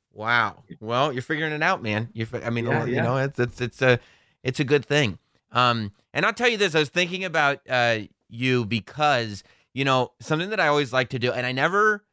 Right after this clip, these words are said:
Speaker 1: tell anybody that I'm doing it, and I never out anybody. But anytime somebody who has any kind of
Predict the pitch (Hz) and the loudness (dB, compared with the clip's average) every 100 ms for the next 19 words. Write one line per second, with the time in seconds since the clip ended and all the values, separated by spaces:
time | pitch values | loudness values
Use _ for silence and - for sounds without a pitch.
0 | _ _ _ _ _ _ 156 160 175 180 | _ _ _ _ _ _ -2 2 2 2
1 | 180 175 170 165 170 165 165 151 139 170 | 0 0 0 0 0 2 0 0 0 0
2 | 240 226 - 165 180 - 135 127 104 107 | 0 -2 0 -2 -2 -2 -2 -2 -2 -4
3 | 87 - _ _ _ _ _ _ _ _ | -4 -14 _ _ _ _ _ _ _ _
4 | - 147 160 208 220 196 180 - 170 165 | -8 -2 -2 -2 0 0 0 -2 -2 0
5 | 165 160 160 - 135 143 139 131 127 123 | 2 2 0 -2 0 4 4 4 4 2
6 | 113 - _ _ - 147 143 160 175 175 | 0 -6 _ _ -4 -2 0 -2 -2 0
7 | 165 147 135 110 | 2 2 0 -2